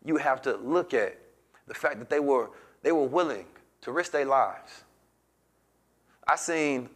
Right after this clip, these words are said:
a black woman get choked up by some Trump supporters. Now, black man, if you was walking past that and you seen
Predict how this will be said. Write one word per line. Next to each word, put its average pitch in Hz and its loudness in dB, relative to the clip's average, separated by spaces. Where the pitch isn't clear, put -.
a 120 -2
black 147 2
woman 131 -2
get 127 -4
choked 156 -2
up 131 0
by 127 2
some 123 -12
Trump 147 -4
supporters. - -8
Now, 127 0
black 123 0
man, 131 -4
if 120 -6
you 139 -6
was 147 -2
walking 131 0
past 127 -4
that 101 -6
and 113 -2
you 135 2
seen 123 -2